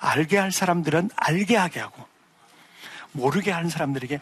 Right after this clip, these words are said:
모르게 하는 것이 비밀이에요. 예수님께서 그것은 비유로 많이 설명을 하고 있다는 거죠. 그래서 나눔을 하되 내가 좀 약점을 얘기했더라도, 다른 사람들이 얘기하더라도 그것 때문에 막 전화하고 그러지 말고 오히려 받아들이면서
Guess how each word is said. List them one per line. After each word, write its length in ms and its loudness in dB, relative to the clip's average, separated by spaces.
모르게 420 -6
하는 200 -2
것이 220 -2
비밀이에요. 520 -2
예수님께서 500 2
그것은 360 -2
비유로 520 2
많이 360 0
설명을 480 -2
하고 280 -4
있다는 340 -10
거죠. 240 -14
그래서 220 2
나눔을 460 0
하되 340 0
내가 200 2
좀 180 -2
약점을 500 0
얘기했더라도, 800 0
다른 180 -2
사람들이 320 -2
얘기하더라도 600 0
그것 240 -6
때문에 280 -2
막 220 0
전화하고 380 2
그러지 220 0
말고 400 0
오히려 200 0
받아들이면서 920 0